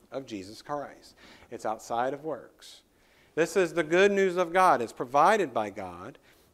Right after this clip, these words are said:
and it's established by God. But what is it? It's also the power of God. In verse sixteen, he says, "For I am not ashamed of the gospel of Christ, for it is the power of God unto salvation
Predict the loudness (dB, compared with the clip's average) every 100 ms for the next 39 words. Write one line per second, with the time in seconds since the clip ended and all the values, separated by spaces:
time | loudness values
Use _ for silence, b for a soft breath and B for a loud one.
0 | _ -4 -2 -2 -4 -8 -8 -14 0 2
1 | 4 2 -4 -6 -6 -4 -2 -2 -2 0
2 | 2 0 -2 -8 -6 0 2 2 0 -2
3 | -2 -6 -4 0 2 0 -4 -6 -10 -6
4 | -6 -6 -8 -8 -2 -2 -2 -6 -8 -8
5 | -4 -2 -2 -2 -4 -10 B B B B
6 | B -4 0 4 4 4 4 4 4 4
7 | 4 2 2 2 2 4 4 2 0 -4
8 | -6 -2 0 0 0 0 0 -2 2 6
9 | 6 4 -2 -6 -4 -4 -4 -8 -8 -4
10 | 4 6 6 4 -2 -8 -18 b b b
11 | b 2 6 6 6 6 6 2 -6 -10
12 | -4 2 4 4 2 0 2 4 4 2
13 | -2 -6 -2 0 0 -4 -12 -16 -20